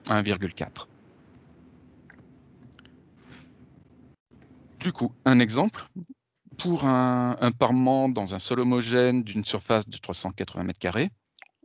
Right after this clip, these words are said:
on, on fait l'hypothèse qu'il y a trois essais qui ont été réalisés, qui donnent respectivement quatre-vingts, cent vingt et cent trente K P A. Par rapport à ça, la valeur mini, bah, c'est les quatre-vingts K P A. La valeur moyenne, c'est cent dix K P A.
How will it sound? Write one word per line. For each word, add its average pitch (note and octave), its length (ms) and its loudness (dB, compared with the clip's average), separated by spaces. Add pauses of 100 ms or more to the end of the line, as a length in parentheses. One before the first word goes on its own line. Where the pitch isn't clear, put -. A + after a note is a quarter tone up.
(320)
on, F#2 240 -4
on F#2+ 60 -2
fait - 120 -2
l'hypothèse G#2 420 -2
qu'il - 80 -12
y - 20 -4
a - 40 -8
trois F#2+ 200 -4
essais G2 240 -2
qui - 120 -10
ont F#2 80 -4
été F2 180 -8
réalisés, F#2 480 -4
qui - 120 -16
donnent G2 220 0
respectivement G2 720 -2 (300)
quatre-vingts, G#2 580 2
cent G2 180 -4
vingt G#2+ 220 2
et A2 60 2
cent G#2+ 180 -4
trente G#2+ 200 -2
K G#2+ 140 0
P F#2+ 160 -4
A. F2+ 120 -4 (1400)
Par B2+ 160 4
rapport B2+ 260 0
à B2+ 80 4
ça, B2 380 0 (320)
la C3 160 4
valeur C3+ 240 6
mini, B2 520 2
bah, - 180 -12
c'est - 160 -8
les F#2+ 80 -6
quatre-vingts - 320 -10
K - 100 -8
P - 180 -4
A. B2 160 0 (800)
La B2 140 6
valeur A#2+ 240 6
moyenne, B2+ 560 4 (240)
c'est - 220 -6
cent A2 180 -2
dix F#2+ 140 -8
K F2+ 120 -8
P F#2 200 -4
A. B2+ 120 0